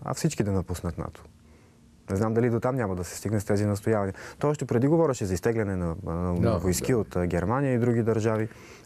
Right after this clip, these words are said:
Speaker 1: Ами, добре.
Speaker 2: Доналд Тръмп е един откровен изолационист
Speaker 1: Мгм.
Speaker 2: и слава Богу, че е такъв. А, в момента води, м, в президентската надпревара.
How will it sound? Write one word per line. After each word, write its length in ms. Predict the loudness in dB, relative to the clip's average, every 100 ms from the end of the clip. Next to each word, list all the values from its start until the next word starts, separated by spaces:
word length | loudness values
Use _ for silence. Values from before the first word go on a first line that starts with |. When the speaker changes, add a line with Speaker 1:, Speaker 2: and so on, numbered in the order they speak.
| -4
Speaker 1:
Ами, 280 | 0 0 0 -2
добре. 260 | 0 0 -2 -10 -8
Speaker 2:
Доналд 340 | -2 -2 -2
Тръмп 240 | -2 -2 0
е 40 |
един 180 | 0 0
откровен 520 | 0 0 2 4 2
изолационист 1080 | 0 4 2 2 -2 0 -2 -2 -14 -18 -6
Speaker 1:
Мгм. 280 | 0 2 2
Speaker 2:
и 40 |
слава 280 | 0 2 4
Богу, 220 | 4 2
че 140 | 0 -4
е 60 |
такъв. 500 | -4 -2 -2 -2 -6 -20 -20 -20 -20 -20 -20 -4
А, 100 | -2
в 100 | 2
момента 260 | 0 2 2
води, 360 | 4 2 -2 -8 -18 -8
м, 60 | -6 -6 -10 -12 -14 -16 -18 -6 0
в 120 | 0
президентската 680 | 0 -2 0 0 0 -2 -2
надпревара. 640 | -2 2 2 4 0 -4